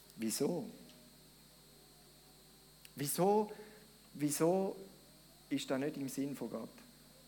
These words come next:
Wieso ist das nicht im Sinn von Gott? Ich kann auch als Stein einfach im Tempel liegen, am Boden. Ersatzteil, falls mal irgendwo einen braucht.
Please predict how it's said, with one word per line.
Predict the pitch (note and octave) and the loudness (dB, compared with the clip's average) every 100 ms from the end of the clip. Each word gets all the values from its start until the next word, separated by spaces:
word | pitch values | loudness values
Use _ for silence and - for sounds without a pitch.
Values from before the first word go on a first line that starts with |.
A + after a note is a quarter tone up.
| - | -6
Wieso | C#3 - F#3+ D#4 | -2 2 4 4
ist | - - | 2 0
das | E3+ A3+ | 2 2
nicht | G#3 | 0
im | G3+ | -2
Sinn | - F#3+ E3+ | -2 -4 -4
von | F3 | -4
Gott? | - - - - - | -4 -6 -12 -12 -4
Ich | D#3 | 0
kann | D#3 D#3+ | 2 6
auch | E3+ | 8
als | E3+ E3 | 8 4
Stein | - F3 F3 | 4 4 6
einfach | E3+ E3+ - - - - - - - - | 4 0 -6 -12 -18 -20 -20 -20 -8 -2
im | C#3 | 2
Tempel | - D#3 A3+ A3+ | 4 4 4 4
liegen, | A3 A#3+ A3+ - | 4 4 2 2
am | C3 | 2
Boden. | C#3+ E3+ E3 - - - - - - - - | 2 2 -4 -8 -16 -20 -20 -20 -20 -20 -10
Ersatzteil, | - G2+ A2+ E3+ - - E3+ A#2 - - | -6 -2 2 2 0 0 2 2 0 -10
falls | - D3 D3 D3 | -4 2 4 4
mal | D3 C3+ | 4 4
irgendwo | C3+ B2 | 6 6
einen | A#2 B2 A#2+ | 6 6 4
braucht. | B2 A#3+ | 4 2